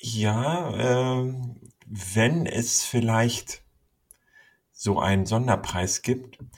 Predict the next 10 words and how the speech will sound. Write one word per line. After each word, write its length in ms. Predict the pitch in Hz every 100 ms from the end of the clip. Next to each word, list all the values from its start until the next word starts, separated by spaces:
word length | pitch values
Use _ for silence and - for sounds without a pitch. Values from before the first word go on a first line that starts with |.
| - _ _
vielleicht 760 | - - 98 101 104 156 - -
dann 140 | 135
ja 140 | 131 123
für 160 | - -
Kitchen 500 | - - - - 85
Rush, 440 | 80 82 - - - _ -
weil 680 | - 85 104 123 127 120 - _ _ _ _ _ _ _ -
in 200 | 104 107
der 140 | 107
Kategorie 720 | - 110 98 98 104 117 120